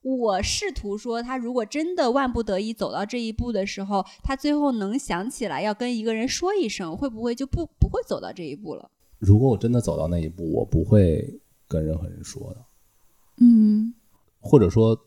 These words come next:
Speaker 2: 但凡我跟任何人说，那我就相当于是否定了自己的这个选择。
Speaker 1: 否定了自己的选择。
Speaker 2: 就是否定了自己就是要自我了断的这个念头。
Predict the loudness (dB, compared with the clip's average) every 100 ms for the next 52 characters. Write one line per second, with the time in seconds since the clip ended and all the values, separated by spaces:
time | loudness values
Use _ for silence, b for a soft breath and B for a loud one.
0 | _ 2 2 4 0 0 -2 -2 -4 -2
1 | -2 -2 -8 _ _ _ _ -2 2 4
2 | 2 0 -2 -6 -2 -2 -4 -6 -10 -12
3 | -16 _ _ _ _ _ _ -8 -4 0
4 | 2 2 0 -4 -8 -10 -10 -10 -10 -16
5 | -20 _ _ _ -20 b b b b b
6 | -16 2 4 4 4 4 4 2 2 2
7 | 2 0 0 -8 -6 0 0 0 2 4
8 | 4 2 -2 -6 -10 -10 -10 -8 -6 -4
9 | -4 -4 -6 -8 -12 -12 -14 -14 -12 -12
10 | -12 -14